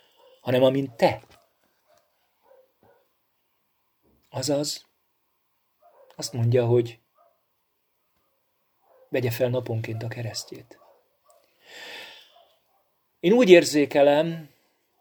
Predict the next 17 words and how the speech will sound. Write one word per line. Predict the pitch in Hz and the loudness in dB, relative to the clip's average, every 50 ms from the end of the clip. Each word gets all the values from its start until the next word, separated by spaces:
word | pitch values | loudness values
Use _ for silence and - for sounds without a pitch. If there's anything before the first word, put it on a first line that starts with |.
| _ _ _ _ _ _ _ | _ _ _ _ _ _ _
hogy | - 147 156 151 147 - - | 2 2 2 2 0 -6 -6
Jézus | - 147 156 165 - | -4 -2 0 0 4
valójában | - 175 175 175 170 165 165 175 170 | 8 8 10 10 10 8 8 6 2
nem | 185 214 196 | 2 0 0
másnap | 160 165 165 165 156 - - 139 117 - | 2 2 2 0 0 -4 -8 -10 -6 -2
reggel, | 131 135 135 123 117 135 123 117 117 113 117 - - | 2 2 2 2 2 0 0 2 0 -2 -4 -8 -8
tehát | - 120 127 127 - | -4 0 0 2 2
amikor | 135 135 131 - 131 127 | 2 0 2 0 0 2
majd | 135 131 127 | 2 0 0
kimondja | - - 160 156 147 135 127 131 123 | -2 -4 -2 0 0 2 4 4 4
rá | 127 120 117 120 | 4 2 0 -2
Pilátus | - 143 135 127 120 120 117 117 - 113 110 - - - - | -2 0 0 0 0 -2 -6 -6 -8 -8 -6 -6 -6 -6 -6
az | - - 117 120 | -8 -8 -8 -4
ítéletet, | 139 139 139 - 151 135 123 120 117 110 117 - 117 120 127 120 - - - _ _ _ _ _ _ _ _ _ _ _ _ _ _ _ _ _ _ _ _ _ _ | -4 -4 -4 0 0 2 2 2 2 0 -2 -2 -2 -2 -2 -4 -8 -20 -20 _ _ _ _ _ _ _ _ _ _ _ _ _ _ _ _ _ _ _ _ _ _
és | - 117 113 - | -8 -4 -2 0
elindítják | 147 139 123 131 127 117 113 113 113 117 - 113 110 110 113 - | 2 2 2 0 -2 -2 -2 -4 -4 -4 -4 -4 -4 -4 -4 -2
a | 120 113 113 113 107 - | 0 0 0 0 -2 -4